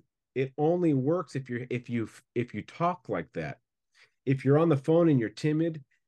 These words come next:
"Hey, Bill, yeah, this is Juan over at S L V Dodge. I saw that you're looking at a,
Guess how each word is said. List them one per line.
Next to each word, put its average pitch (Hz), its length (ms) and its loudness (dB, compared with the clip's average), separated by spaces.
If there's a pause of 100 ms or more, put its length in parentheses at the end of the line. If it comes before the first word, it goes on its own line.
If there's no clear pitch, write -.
(140)
"Hey, 180 140 -2
Bill, 165 360 4
yeah, 156 400 2
this 143 240 -6
is 135 140 -4
Juan 135 280 0
over 123 240 -2
at - 120 -8
S 131 180 -6
L 123 100 -2
V 120 160 -12
Dodge. 113 380 -6
I 101 80 -4
saw 131 240 0
that 113 80 0
you're 110 140 -2
looking 110 240 -6
at 110 120 -2
a, 90 220 -6